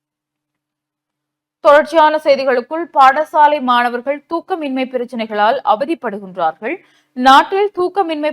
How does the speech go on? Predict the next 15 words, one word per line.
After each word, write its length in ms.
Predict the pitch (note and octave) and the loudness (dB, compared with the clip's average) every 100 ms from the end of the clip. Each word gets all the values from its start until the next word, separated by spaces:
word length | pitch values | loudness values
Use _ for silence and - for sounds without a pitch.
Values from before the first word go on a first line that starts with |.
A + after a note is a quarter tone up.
| D4 | -2
பிரச்சனைகள் 500 | C4 C4+ C4 C#4 C#4+ A3+ | -4 -4 -6 -2 2 2
அதிகரித்து 420 | A3 D#4 C#4 C#4 | 0 -6 -10 -4
வருவதோடு, 500 | A#3 G#3+ G#3 G3+ G3 B3 - | -4 -4 -8 -8 -4 -2 0
அறுபத்தி 420 | G#3+ C4+ D#4+ D4 C4 | -2 -4 -14 -14 -12
மூன்று 240 | D4 F4+ F4 | -12 -14 -12
சதவீதமான 800 | C#4 A#3+ A#3+ A#3+ A3+ G#3+ G#3+ D#4 - _ _ _ - | -10 -8 -6 -6 -2 -2 -2 -6 -10 _ _ _ 6
பாடசாலை 600 | D4 D#4+ - E4 D4 C#4+ | 6 6 2 2 4 2
மாணவர்களுக்கு 640 | B3 A#3+ A#3+ A#3 A3 G#3+ E4 D4+ | 2 0 -2 -4 -6 -6 -10 -4
போதுமான 460 | B3 A3+ A#3 A#3 A#3 | -4 -2 -2 -2 -2
அளவு 180 | A3+ A3+ B3+ D4+ | -4 -6 -8 -12
தூக்கம் 380 | D#4 F4 D4+ D4 | -8 -2 -2 -2
கிடைப்பதில்லை 560 | C4+ D#4+ D#4+ B3+ G#3 F3 | -4 -4 -4 -6 -4 -8
என 180 | E3+ A#3 C4 A#3+ | -8 -8 -8 -8
சமூக 520 | G#3+ A#3 A3+ C4 F#4 _ _ _ G#3 | -6 -8 -6 -4 -4 _ _ _ 2
வைத்திய 440 | A#3+ D4 - G4+ | 4 4 4 -2